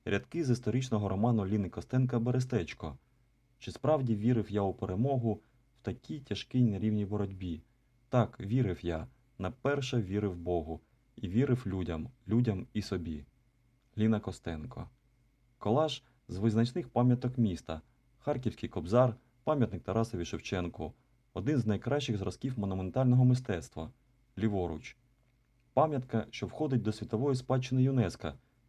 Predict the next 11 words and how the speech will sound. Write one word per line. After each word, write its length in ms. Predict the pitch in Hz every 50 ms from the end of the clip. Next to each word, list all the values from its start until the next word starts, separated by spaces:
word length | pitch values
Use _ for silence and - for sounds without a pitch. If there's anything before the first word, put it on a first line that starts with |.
| _
будівля 420 | - - 95 95 123 151 143 127 127
Держпрому, 720 | 107 113 120 127 127 - - 120 113 95 85 80 78 - - _ _ _ _ _ -
зведена 400 | 85 87 104 143 143 135 123 117
в 80 | 110 -
тисяча 320 | - 147 139 127 - 117
дев'ятсот 340 | - 98 92 - - 113 95
двадцятих 440 | 92 90 - - 101 - - - -
роках 440 | - 87 - 131 139 135 - -
у 60 | 104 98
стилі 340 | - - 120 123 120 117
конструктивізму. 960 | 117 - - 107 - - 104 101 - - 120 113 110 90 78 85 82 78 76